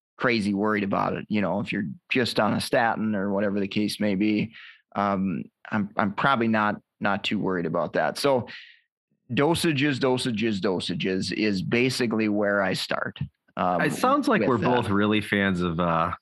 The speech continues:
Speaker 2: uh, Paracelsus, Father Toxicology. I always
Speaker 1: <laughs>
Speaker 2: paraphrase him. It's all about the dosage, baby. <laughs>
Speaker 1: Ex-, exactly. E-, exactly.
Speaker 2: Um, well, thank you for that. We'll cer-, be sure to share that as well, too.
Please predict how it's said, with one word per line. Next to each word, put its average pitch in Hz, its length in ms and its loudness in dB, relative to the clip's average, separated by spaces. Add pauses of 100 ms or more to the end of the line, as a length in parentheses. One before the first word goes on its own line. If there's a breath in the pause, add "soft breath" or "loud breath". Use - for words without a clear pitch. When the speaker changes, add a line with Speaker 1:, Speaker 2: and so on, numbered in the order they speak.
(100)
Speaker 2:
uh, 120 140 0
Paracelsus, 120 800 0
Father 107 320 2
Toxicology. 104 760 0
I 92 160 2
always 117 340 0
Speaker 1:
<laughs> - 120 -4
Speaker 2:
paraphrase 92 500 0
him. 82 120 -4
It's - 160 -6
all 90 160 2
about 92 320 -2
the 110 80 -2
dosage, 85 500 -4
baby. 78 320 -2 (220)
<laughs> - 180 -6
Speaker 1:
Ex-, 110 160 0 (100)
exactly. 95 840 -2 (180)
E-, 104 240 0
exactly. 95 540 -2
Speaker 2:
Um, 78 460 -2
well, 120 120 2
thank 143 240 0
you 117 80 2
for 98 140 0
that. 85 160 0
We'll 98 120 0
cer-, - 240 -2
be 104 180 0
sure 92 180 -2
to 82 80 0
share 92 280 -2
that 80 160 0
as 82 120 -2
well, 80 160 0
too. 78 340 -2